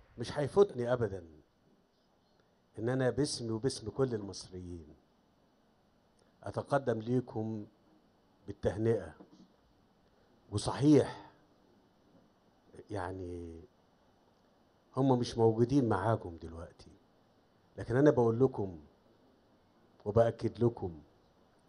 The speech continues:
إن كل مصري موجود هنا وحتى بيسمعنا دلوقتي،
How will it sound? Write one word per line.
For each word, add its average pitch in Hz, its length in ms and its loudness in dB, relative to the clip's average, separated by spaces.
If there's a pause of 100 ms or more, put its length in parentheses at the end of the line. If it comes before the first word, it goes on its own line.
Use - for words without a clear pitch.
(480)
إن 107 160 0
كل 165 400 6
مصري 95 600 0 (920)
موجود 104 520 2
هنا 131 260 4 (920)
وحتى 139 420 4
بيسمعنا 101 520 -2
دلوقتي، 82 520 -10